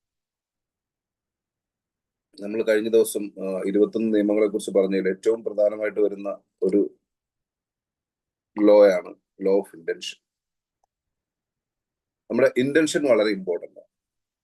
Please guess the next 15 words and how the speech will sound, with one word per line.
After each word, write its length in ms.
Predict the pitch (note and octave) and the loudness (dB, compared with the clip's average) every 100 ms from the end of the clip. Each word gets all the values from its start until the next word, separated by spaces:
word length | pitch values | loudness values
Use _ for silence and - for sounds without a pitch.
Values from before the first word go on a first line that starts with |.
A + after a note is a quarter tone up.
| _ - | _ -4
പറയപ്പെടുന്നത്, 640 | G2+ G#2 A2 G#2 G2 C#3 - _ _ _ _ - | -2 -2 -2 -4 -6 -8 -10 _ _ _ _ -10
if 80 | A2+ - | -6 0
you 80 | D3+ | 0
have 320 | C3+ A#2 A#2+ | 2 2 2
a 80 | B2 | 0
powerful 540 | - A2 A2 A#2+ G#2+ | -2 -2 -2 -4 -4
intention, 480 | G2 F#2 F#2 - - _ _ _ | -4 -8 -10 -16 -20 _ _ _
ഒരു 280 | G#2 A2+ - _ - | -2 -2 -2 _ 2
പവർഫുൾ 400 | A2 A#2 D3 C3+ | 2 4 2 2
ഇന്റൻഷൻ 500 | A#2+ A#2+ C3+ C3 C#3 | 2 0 0 -2 -2
ഉണ്ടെന്നുണ്ടെങ്കിൽ, 680 | A#2 A2 A2 G2+ F#2+ G2 - _ _ _ _ _ _ _ _ _ _ _ _ _ _ _ _ _ _ _ _ - | -2 -2 -2 -4 -4 -8 -10 _ _ _ _ _ _ _ _ _ _ _ _ _ _ _ _ _ _ _ _ 0
അതുകൊണ്ട് 300 | C3+ D3 E3 | 6 8 8
മാത്രമല്ല, 520 | D3+ C#3 C3+ D3+ A#2 | 6 4 6 4 4
അൺഡിവൈഡ് 720 | - - A2 C3+ D3+ D3+ D#3 | -2 -6 -6 0 4 8 8
അറ്റൻഷനും 680 | C#3+ - A#2+ A#2+ - B2+ B2+ | 6 2 -4 -10 -10 -10 -10